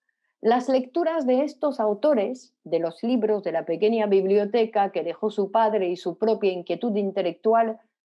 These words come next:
fueron poniendo las bases del trabajo de Unamuno como literato y pensador.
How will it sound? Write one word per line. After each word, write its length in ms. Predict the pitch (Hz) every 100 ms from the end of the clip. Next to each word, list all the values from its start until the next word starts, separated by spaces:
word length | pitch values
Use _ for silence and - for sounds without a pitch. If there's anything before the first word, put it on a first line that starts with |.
| _
fueron 360 | - 285 302 294
poniendo 520 | 254 262 285 294 294
las 240 | 254 220
bases 400 | 226 285 262 277
del 180 | 233 208
trabajo 480 | 202 202 254 262 220
de 140 | 202
Unamuno 640 | 185 190 185 240 254 262 262 _ _ _
como 280 | - 180 175
literato 760 | 170 175 175 196 - 254 254 254 _ _ -
y 140 | 214
pensador. 640 | 208 208 202 185 165 147